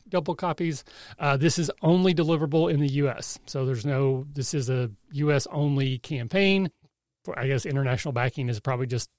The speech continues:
the shipping's probably too wonky for them to deal with. And six thousand is kind of a low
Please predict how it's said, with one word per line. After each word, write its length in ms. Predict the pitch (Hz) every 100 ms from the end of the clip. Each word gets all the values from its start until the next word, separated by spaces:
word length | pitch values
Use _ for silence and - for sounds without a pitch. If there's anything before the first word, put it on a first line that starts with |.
| -
the 100 | 131
shipping's 380 | - 139 135
probably 500 | 117 139 131 123 123
too 200 | 117 -
wonky 380 | 127 127 123 151
for 120 | -
them 160 | 135 127
to 80 | 120
deal 180 | - -
with. 220 | - - - - -
And 140 | 185 -
six 180 | 240
thousand 380 | - 233 214 196
is 140 | 190 -
kind 260 | - 185
of 80 | 190
a 60 | 170
low 560 | 156 175 190 202 185